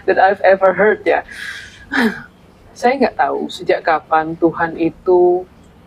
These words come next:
membisikkan seseorang umatnya dalam perwujudannya, dalam pribadinya sebagai Roh Kudus,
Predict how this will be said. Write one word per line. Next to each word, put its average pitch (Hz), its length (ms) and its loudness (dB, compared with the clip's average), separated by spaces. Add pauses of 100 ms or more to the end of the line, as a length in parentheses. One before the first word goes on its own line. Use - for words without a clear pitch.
(180)
membisikkan 170 1200 0
seseorang 170 880 -2
umatnya 156 480 -2
dalam 151 320 2
perwujudannya, 160 720 0
dalam 147 240 2
pribadinya 156 640 0
sebagai 151 400 -2
Roh 151 160 -2
Kudus, 170 400 0